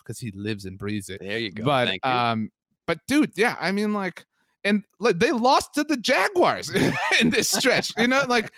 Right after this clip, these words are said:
Speaker 2: <laughs>
Speaker 1: I just, I, and I just can't. I, they, they beat the Chiefs. That's the only thing that they've done of significance this year, because their other four wins were at Miami,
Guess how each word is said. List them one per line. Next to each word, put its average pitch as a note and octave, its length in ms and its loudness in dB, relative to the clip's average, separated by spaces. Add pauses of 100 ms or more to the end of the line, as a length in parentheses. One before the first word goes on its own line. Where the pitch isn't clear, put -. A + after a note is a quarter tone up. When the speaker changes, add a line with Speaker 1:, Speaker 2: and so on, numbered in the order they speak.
(120)
Speaker 2:
<laughs> - 200 -16
Speaker 1:
I A#3 160 2
just, B3 360 -6
I, G#3+ 280 0 (140)
and E3 380 -12 (640)
I G3 140 2
just F3+ 180 -4
can't. C#3 280 -4
I, D3 80 -4
they, C#3+ 140 -8
they D3+ 180 -4
beat G3+ 180 0
the E3 80 -2
Chiefs. - 300 -2
That's - 200 0
the B3+ 160 0
only B3+ 280 0
thing A#3 180 -2
that G3+ 160 4
they've E3 220 2
done C3+ 340 0 (100)
of C#3 140 0
significance A#2 640 -8
this - 220 -18
year, - 100 -20 (220)
because F3 260 0
their F3+ 180 2
other F3+ 220 2
four B3+ 260 -2
wins B3+ 300 0 (160)
were B2 140 -2
at A2 40 -8
Miami, A#2+ 540 0